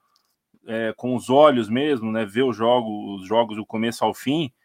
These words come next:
é, absolve, por falta de provas, é, muitos vilões da história, né? Vilões e quase vilões, e criticados em geral,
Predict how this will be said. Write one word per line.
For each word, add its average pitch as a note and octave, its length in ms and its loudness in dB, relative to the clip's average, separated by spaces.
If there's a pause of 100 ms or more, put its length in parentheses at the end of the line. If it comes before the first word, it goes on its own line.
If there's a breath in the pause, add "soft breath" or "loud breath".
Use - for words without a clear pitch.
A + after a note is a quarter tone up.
(400)
é, A#2 400 -2
absolve, E3+ 920 4
por E3 240 -4
falta D#3+ 340 4
de C#3+ 120 -6
provas, D#3 880 4
é, B2 240 0
muitos C#3 320 -2
vilões D3 640 0
da B2 160 0
história, G#2+ 440 0 (460)
né? A2+ 220 0
Vilões E3 440 2
e G#3+ 60 -4
quase F#3+ 260 4
vilões, D3+ 540 4
e A#2 140 0
criticados C#3 720 2
em C3+ 100 -2
geral, A#2+ 420 4